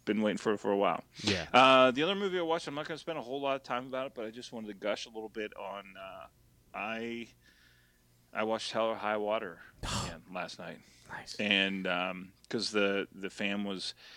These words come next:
Speaker 1: doing something. Oh, they went up to Hershey Park,
Speaker 2: Mm-hmm.
Speaker 1: which I know that's a big joke and around the world that there is actually a Hershey Park where you can, it's the sweetest place on earth.
Speaker 2: Yeah.
Speaker 1: <clears throat>
Speaker 2: Oh.
Speaker 1: And, uh, but I was home alone with a
Speaker 2: I,
Speaker 1: dog, and
Speaker 2: I see
Speaker 1: I
Speaker 2: no
Speaker 1: decided
Speaker 2: issue.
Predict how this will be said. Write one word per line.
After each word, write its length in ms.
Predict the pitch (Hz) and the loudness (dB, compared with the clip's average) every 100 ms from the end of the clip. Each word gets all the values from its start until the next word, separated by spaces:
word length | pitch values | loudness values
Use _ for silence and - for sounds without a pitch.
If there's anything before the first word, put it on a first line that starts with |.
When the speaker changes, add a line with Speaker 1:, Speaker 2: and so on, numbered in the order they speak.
| - - _ - | -20 -20 _ -4
Speaker 1:
doing 320 | 113 110 104 | 0 0 0
something. 340 | - 104 98 | -2 -2 0
Oh, 160 | 110 107 | 4 4
they 120 | 104 | 2
went 180 | 101 101 | -2 -4
up 160 | 101 - | -4 -6
to 180 | - 95 | -10 -8
Hershey 320 | - 104 117 | -4 -4 -2
Park, 260 | 95 143 - - _ - _ - | 0 0 0 -8 _ -20 _ -8
Speaker 2:
Mm-hmm. 220 | 110 95 87 - - | -6 -6 -10 -16 -12
Speaker 1:
which 220 | 92 - | -10 -8
I 80 | 92 | -6
know 160 | 92 | -4
that's 220 | 92 90 | -4 -6
a 20 | 90 | -8
big 260 | 95 90 | -10 -8
joke 380 | - 90 98 - | -4 -2 -2 -6
and 180 | 92 80 | -14 -14
around 280 | 82 85 82 | -12 -12 -12
the 60 | |
world 360 | 82 85 101 101 | -8 -4 -4 -6
that 120 | - - - - | -12 -20 -20 -10
there 180 | - 71 | -4 -2
is 200 | 69 73 | -2 2
actually 340 | 69 - - | 2 0 -6
a 60 | - | -8
Hershey 360 | - - - - | -6 -6 -6 -6
Park 340 | - - - | -6 -4 -6
where 140 | - - | -10 -16
you 80 | |
can, 160 | - - - - - - | -18 -14 -12 -10 -12 -14
it's 300 | - - - | -10 -10 -8
the 100 | - | 0
sweetest 380 | 87 - 101 98 | 2 4 4 2
place 240 | - 104 - | 0 0 0
on 120 | 107 | 4
earth. 260 | 117 151 - - - | 4 4 0 -14 -8
Speaker 2:
Yeah. 220 | - 90 135 - 214 - | -2 -2 -2 -6 -4 0
Speaker 1:
<clears throat> 240 | 190 156 107 - - | 2 0 -4 -10 -4
Speaker 2:
Oh. 40 | |
Speaker 1:
And, 460 | 92 113 107 107 104 | 2 4 4 2 0
uh, 300 | 104 104 101 | 2 0 -2
but 120 | - 117 | -4 -2
I 80 | |
was 140 | 131 120 | -2 -2
home 180 | 143 135 | -6 -4
alone 260 | 120 127 | -4 -6
with 120 | 127 127 | -8 -8
a 20 | |
Speaker 2:
I, 20 | |
Speaker 1:
dog, 400 | 110 107 131 156 | -4 -2 -2 -4
and 80 | 110 | -4
Speaker 2:
I 60 | 120 | 0
see 180 | - 135 | 2 4
Speaker 1:
I 20 | |
Speaker 2:
no 140 | 104 95 | 4 2
Speaker 1:
decided 60 | |
Speaker 2:
issue. 260 | 107 - | 2 0